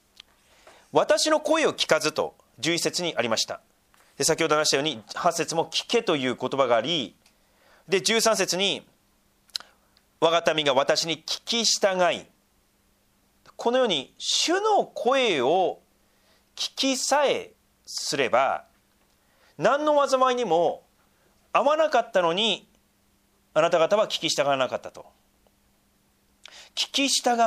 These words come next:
うってすごい祝福なんですね。私たちは一編で学びました。詩編の一編で、「主の教えを喜びとし、昼も夜も教えを口ずさむ人は、水路のそばに植わった木のようだ。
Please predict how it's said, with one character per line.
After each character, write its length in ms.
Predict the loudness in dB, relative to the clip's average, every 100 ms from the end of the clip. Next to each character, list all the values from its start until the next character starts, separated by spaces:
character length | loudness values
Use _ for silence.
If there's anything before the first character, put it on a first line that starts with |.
| 0
う 20 |
っ 20 |
て 280 | -4 -14 -12
す 300 | -8 -8 -4
ご 160 | 0 0
い 60 |
祝 260 | -2 -6 -10
福 140 | -12 -14
な 60 |
ん 40 | -14
で 60 |
す 100 | -18
ね。 200 | -18 -18 _ _ _ _ _ _ _ _ _ _ _ _ _ _ _ _ _ _ _ _ _ _ -8
私 260 | -2 -2
た 100 | -2
ち 20 | -2
は 0 |
一 180 | -4 -2
編 140 | -2
で 60 | 0
学 180 | 0 0
び 100 | 0
ま 80 |
し 60 | 0
た。 60 | 0
詩 160 | -2
編 100 | -2
の 60 | -2
一 160 | -4
編 160 | -6 -2
で、 200 | -2 -2
「主 140 | -2 -2
の 160 | -2
教 220 | -2 -2
え 100 | -2
を 140 | -2 -2
喜 120 | -4
び 100 | -6
と 100 | -6
し、 420 | -4 -2 -4 -8 _ -10
昼 260 | -6 -4 -2
も 100 | 0
夜 220 | 0 -2
も 120 | -2
教 160 | 0 0
え 80 | -2
を 100 | -4
口 220 | -8 -10
ず 80 | -6
さ 100 | -6
む 100 | -6
人 200 | -6 -2
は、 200 | -2 -4 -18 -20 -8
水 400 | -4 0 0 0
路 180 | -2
の 100 | -2
そ 160 | -2 0
ば 120 | 0
に 180 | -2 -6
植 80 | -2
わ 280 | 0 2 0
っ 80 | -2
た 140 | -6
木 180 | -4 -4
の 80 | -2
よ 160 | -2
う 40 | -2
だ。 160 | -4